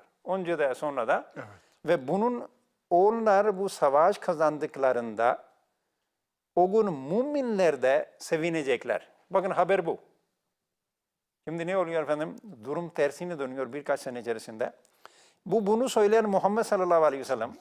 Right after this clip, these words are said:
Speaker 1: ve onun, onun arkadaşlar, ashab-ı kiram, onlar o kadar mazlum efendim ki göçe zorlandılar. Allah-u Teala bunu Mekke'de söylüyor. Göçe zorlandılar, Medine'ye geldiler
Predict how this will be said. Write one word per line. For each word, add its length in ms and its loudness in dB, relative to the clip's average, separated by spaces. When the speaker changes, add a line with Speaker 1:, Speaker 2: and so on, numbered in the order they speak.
Speaker 1:
ve 120 2
onun, 320 -2
onun 440 -6
arkadaşlar, 760 0
ashab-ı 460 -2
kiram, 300 0
onlar 240 2
o 100 4
kadar 180 4
mazlum 520 0
efendim 340 -6
ki 240 -8
göçe 320 0
zorlandılar. 720 0
Allah-u 220 2
Teala 180 4
bunu 140 -2
Mekke'de 420 2
söylüyor. 380 0
Göçe 300 0
zorlandılar, 680 2
Medine'ye 800 -4
geldiler 500 2